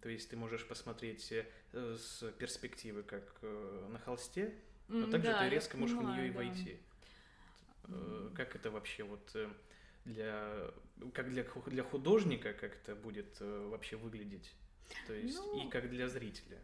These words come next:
Speaker 1: Как он будет воспринимать
Speaker 2: Ну, это
Speaker 1: такое?
Speaker 2: очень интересный и классный опыт. Э, я пробовала, рисовала в виртуальной реальности, и действительно это, э, ну, это очень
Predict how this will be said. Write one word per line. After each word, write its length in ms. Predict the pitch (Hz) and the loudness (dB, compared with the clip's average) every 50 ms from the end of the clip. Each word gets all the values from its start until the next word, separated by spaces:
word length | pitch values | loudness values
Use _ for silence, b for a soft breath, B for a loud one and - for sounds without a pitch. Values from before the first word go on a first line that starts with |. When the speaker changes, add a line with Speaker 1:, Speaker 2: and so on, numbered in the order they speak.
| - - - - - - | -14 -16 -16 -14 -6 -6
Speaker 1:
Как 160 | - - - | -6 -4 -4
он 100 | 113 110 | -6 -4
будет 200 | - 220 - - | -6 -6 -4 -4
воспринимать 320 | 113 - - 220 226 233 | -6 -4 2 4 4 6
Speaker 2:
Ну, 120 | 254 269 311 | 6 4 0
это 300 | 349 - 330 302 294 285 | 0 -2 -2 0 0 0
Speaker 1:
такое? 0 | |
Speaker 2:
очень 480 | 285 294 302 302 - - 294 269 262 262 | 0 0 0 0 0 0 2 2 4 2
интересный 760 | 254 240 - 233 214 214 240 247 - 254 240 226 220 214 | 2 2 0 2 2 2 2 2 0 0 0 0 0 -2
и 40 | 208 | -4
классный 420 | 202 - 214 214 208 208 - 208 196 | -2 -2 0 0 0 -2 -2 -4 0
опыт. 420 | 208 240 262 269 269 247 254 - - | 0 0 0 0 -4 -4 -4 -4 -4
Э, 540 | 220 208 208 202 202 202 196 196 196 196 190 190 | -2 0 0 2 2 2 2 2 2 0 0 0
я 340 | 208 214 208 214 208 196 160 - - | 0 2 2 2 2 0 0 -2 -4
пробовала, 540 | - 220 220 208 190 185 185 180 175 175 175 | -4 -2 -2 -2 -2 -2 0 0 2 2 2
рисовала 580 | 170 170 - - 180 185 185 180 175 175 170 165 - | 0 -2 -4 -4 -2 0 0 0 0 -2 -2 -4 -4
в 180 | 170 165 165 165 | -6 -6 -4 -6
виртуальной 420 | 170 - - 185 175 175 175 175 | -6 -6 -4 -2 -2 0 0 0
реальности, 520 | 170 175 196 262 320 330 - - - - | -2 -2 -2 -2 -2 -4 -6 -8 -2 2
и 480 | 240 220 202 - 180 185 190 202 208 208 | 4 4 4 2 0 -4 -4 -4 -4 -6
действительно 380 | 196 190 - - 233 233 240 220 | -6 -6 -4 -4 0 0 0 0
это, 420 | 214 214 - 202 196 196 190 190 B B B B B B B B B B B - - | 0 0 0 0 2 2 0 -2 B B B B B B B B B B B -12 -6
э, 380 | - 165 180 180 175 170 170 165 - 156 170 - - - - - - - - | -2 -2 0 0 0 0 0 -2 -2 -6 -8 -10 -10 -10 -10 -12 -14 -12 -6
ну, 220 | - 196 214 214 202 | -2 0 0 2 2
это 320 | 202 196 202 196 190 190 185 170 - 165 175 170 | 2 2 4 4 2 2 0 -2 -4 -4 -2 0
очень 460 | 190 196 190 185 185 - - 185 175 | 2 2 2 2 0 -2 -2 -2 -2